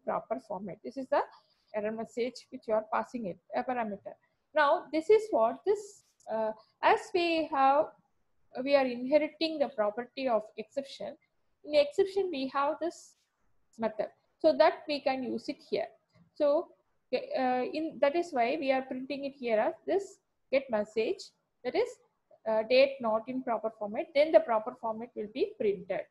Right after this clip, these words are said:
This also will be printed. We are printing it. L, and what we are doing is the thrown exception, we are catching it here. Okay, when the, once the error is thrown, we catch it here. Uh, so what is that?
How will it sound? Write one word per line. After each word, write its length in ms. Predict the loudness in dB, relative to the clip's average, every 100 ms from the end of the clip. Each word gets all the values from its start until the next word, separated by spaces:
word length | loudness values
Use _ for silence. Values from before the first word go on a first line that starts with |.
| _ -12
This 140 | -6
also 300 | -6 -6 -8
will 180 | -10 -6
be 160 | -6 -4
printed. 320 | -8 -8 -8
We 80 | -6
are 100 | -6
printing 300 | -10 -20 -20 -20
it. 80 | -20 _ _ _ _ _ _ -2 0
L, 360 | 2 -2 -6 -4 2
and 180 | 4 2 -4 _ _ _
what 240 | 6 6
we 80 | 6
are 80 | 6
doing 160 | 6 0
is 160 | 0
the 140 | -4 -6 0
thrown 380 | 4 6 4 2
exception, 720 | -2 0 0 0 -4 -4 -4
we 120 | 0
are 100 | 0 0
catching 440 | -4 -4 -6 -8 -8
it 120 | -8 -8
here. 140 | -8 -8 _ _ _ _ _ _ _
Okay, 220 | -4 -4 -4 -10 _ -8
when 180 | -4
the, 280 | 0 2 0 -4 _ -8
once 240 | -8 -4
the 80 | 0
error 240 | 2 2 0
is 160 | -2 -6
thrown, 360 | -2 0 0 -6 _ -8
we 180 | -8 -6
catch 320 | -4 -4 -6
it 120 | -12 -10 -6
here. 160 | -6 -6 _ _ _ -6
Uh, 140 | -4 -4 -10 _ _ _
so 240 | 4 4 6
what 240 | 4 2
is 120 | 2
that? 180 | 4 4